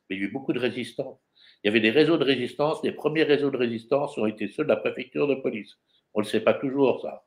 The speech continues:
Parce qu'on nous parle des, des F T P, et cetera, mais les F T P, quand la guerre a été déclarée, l'Allemagne était alliée avec la Russie. Les F T P étaient communistes. Donc, ils avaient ordre de ne pas bouger, surtout pas bouger.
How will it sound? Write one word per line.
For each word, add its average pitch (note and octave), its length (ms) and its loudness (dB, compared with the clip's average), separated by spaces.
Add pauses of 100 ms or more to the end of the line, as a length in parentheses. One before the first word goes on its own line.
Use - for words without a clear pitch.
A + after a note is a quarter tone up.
(640)
Parce A2 160 2
qu'on C3+ 140 2
nous C3+ 160 2
parle C3 300 10
des, G#2 220 4
des A2 180 6
F - 160 -6
T A2 80 2
P, A#2+ 140 2
et F#2+ 40 2
cetera, C#3 460 0
mais A2+ 60 0
les A#2+ 140 4
F - 120 -6
T A#2 80 0
P, G#2 320 2 (280)
quand C3+ 140 -8
la D3+ 100 6
guerre D3+ 200 6
a C3+ 40 6
été B2 180 2
déclarée, G#2 600 0 (520)
l'Allemagne B2 420 4
était G#2+ 240 2
alliée D3+ 340 4
avec A2 200 2
la A2+ 100 6
Russie. A2 540 -2 (280)
Les A2 140 6
F A2+ 100 -6
T G#2+ 120 2
P A#2+ 140 2
étaient G#2 200 -2
communistes. C#3+ 600 -6 (440)
Donc, A2+ 180 -2
ils G#2+ 120 2
avaient G#2+ 120 4
ordre A#2 340 6
de G#2 60 -8
ne - 60 -16
pas D#3+ 120 8
bouger, D3 440 0
surtout D3+ 280 -4
pas D3+ 120 2
bouger. C#3+ 460 -2